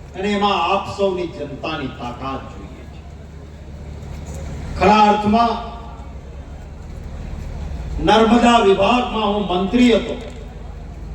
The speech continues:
એટલે જાણું છું, નર્મદા યોજનામાંથી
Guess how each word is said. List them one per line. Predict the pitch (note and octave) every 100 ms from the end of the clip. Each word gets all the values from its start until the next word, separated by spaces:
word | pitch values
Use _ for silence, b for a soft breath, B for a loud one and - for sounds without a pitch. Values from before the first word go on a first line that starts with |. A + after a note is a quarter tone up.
| - - -
એટલે | G3 A#3+ A3+
જાણું | - F#3+ A3+ C4 B3+
છું, | - - - - - - - - - - - -
નર્મદા | G#3+ A#3 A#3+ B3 B3
યોજનામાંથી | A#3 A3+ A3 A3 A#3 A3+ A3+ A#3+ C4